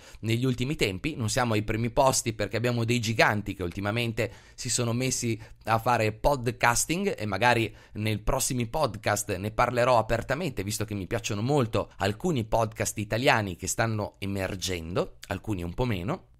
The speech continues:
Ti invito come sempre, se mi segui da iTunes, se hai questo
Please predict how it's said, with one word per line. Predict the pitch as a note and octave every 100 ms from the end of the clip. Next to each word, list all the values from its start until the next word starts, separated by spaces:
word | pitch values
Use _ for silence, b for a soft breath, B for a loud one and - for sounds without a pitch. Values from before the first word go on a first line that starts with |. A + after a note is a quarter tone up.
| _ -
Ti | F3
invito | F#3+ A3 B2+
come | A2+ A2+
sempre, | A2+ F3 C3 F2+
se | F2 G#2+
mi | G#2
segui | - D#3+ C#3+
da | B2 A2+ G#2 - C#3+
iTunes, | C3 A2+ A2+ F#2+ -
se | F2+ B2
hai | B2 B2
questo | A2 C3+ - C3 A#2